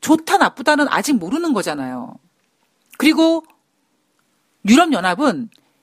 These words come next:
영국이 잔존하기를 바라고 있고요. 영국 내에서도 오히려 지금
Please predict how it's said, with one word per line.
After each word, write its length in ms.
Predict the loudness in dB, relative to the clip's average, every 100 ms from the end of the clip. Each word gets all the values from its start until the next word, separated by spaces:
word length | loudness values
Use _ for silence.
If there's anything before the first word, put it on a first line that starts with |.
| _ 0
영국이 760 | 4 4 4 2 2 0 0 -6 _ _ _ _ _ _
잔존하기를 680 | 0 6 6 6 4 0 -4
바라고 300 | -6 -8 -10
있고요. 420 | -12 -8 -8 -10 _ _ _ _ _ 0
영국 440 | 2 2 -2 -6
내에서도 640 | -4 0 0 0 4 4 4 _ _ _ _ _ _ -12
오히려 460 | -8 -4 -4 -4 _ _ -10
지금 380 | -8 -2 -2